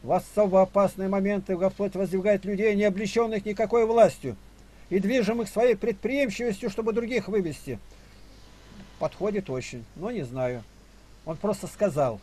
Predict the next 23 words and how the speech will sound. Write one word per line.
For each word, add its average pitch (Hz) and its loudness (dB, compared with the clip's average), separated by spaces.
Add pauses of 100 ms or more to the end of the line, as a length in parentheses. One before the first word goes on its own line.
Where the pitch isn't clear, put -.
(600)
Но 139 -6 (320)
во 113 -4
мне 277 2
это 202 4
сходится 170 -2
до 190 6
одной 185 0
буквы. 120 -8 (800)
А 202 -4
на 240 -4
них 285 -2
ничего 185 -4
не 175 -4
сходится. 143 -10 (540)
И 185 -6
мне 233 -4 (260)
очень 240 -8
часто 196 -2
бывает 175 0
так. 165 -4
Вот 202 -2
я 214 2
просчитал, 208 0